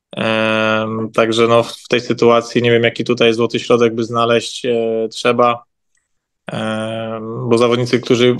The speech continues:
którzy tej reprezentacji mają wtedy mniej, mają też przerwy wakacyjne, więc, em, rozumiem, rozumiem jak najbardziej, e, podejście i, i gdzieś tam, e,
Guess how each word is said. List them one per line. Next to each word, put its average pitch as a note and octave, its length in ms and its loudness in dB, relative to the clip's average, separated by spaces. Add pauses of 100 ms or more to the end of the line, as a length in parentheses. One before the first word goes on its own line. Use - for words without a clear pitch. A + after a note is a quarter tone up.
którzy A#2+ 240 2
tej B2 120 0
reprezentacji B2 380 -2
mają B2 180 0
wtedy B2 260 -2
mniej, B2+ 360 -2
mają A#2+ 300 -4
też - 180 -8
przerwy A#2+ 380 0
wakacyjne, B2 600 -2
więc, A#2+ 440 -6 (540)
em, A#2+ 460 4
rozumiem, C3 600 2
rozumiem B2+ 420 4
jak A#2+ 140 2
najbardziej, A#2 760 2
e, A2+ 180 -12 (1000)
podejście A#2+ 640 4
i, A#2+ 300 4
i A#2 40 2
gdzieś A2+ 220 -2
tam, A#2 300 -2 (960)
e, A#2+ 1000 2